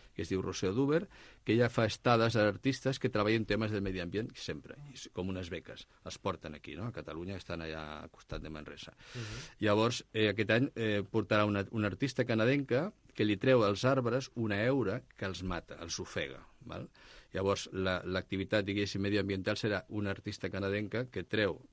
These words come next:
Speaker 1: aquesta, aquesta heura i després la, la, la fusta que treu de la heura la reconverteix en una obra d'art, fa unes escultures.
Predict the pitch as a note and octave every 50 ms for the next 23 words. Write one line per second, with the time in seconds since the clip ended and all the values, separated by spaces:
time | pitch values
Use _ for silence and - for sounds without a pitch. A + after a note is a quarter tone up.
0 | _ - - F#2 F2+ F2 E2 - G#2 F#2+ - - - F2+ F2 E2 D#2+ E2 E2+ -
1 | - - - - F#2+ - - F#2+ F#2 G2+ B2 C3 B2 G2+ G2+ B2 D#3+ - - -
2 | - - - C3 C#3 D3+ - - C#3+ C#3 D3 D3 C#3 - - G#2+ G2+ G2 F#2 F2
3 | F2 F2 F2+ F#2 - - F3+ E3 - - G2 - F2+ E2 G#2 A2+ G#2 F#2+ D#3 D#3+
4 | E2+ E2 E2 E2 G2 A#2 G#2+ F2+ F#2+ G#2 B1+ - G2+ G2+ G#2 A2+ G2+ G#2 G2+ G2
5 | F#2+ F#2 G2 A2 A2 G#2 F#2 F#2 F2 E2 D#2 D#2 D#2+ D#2+ D2+ D#2 D#2+ - - F2
6 | F2+ F2 E2+ - F2 - - - D#2+ D2+ - - C2 - - -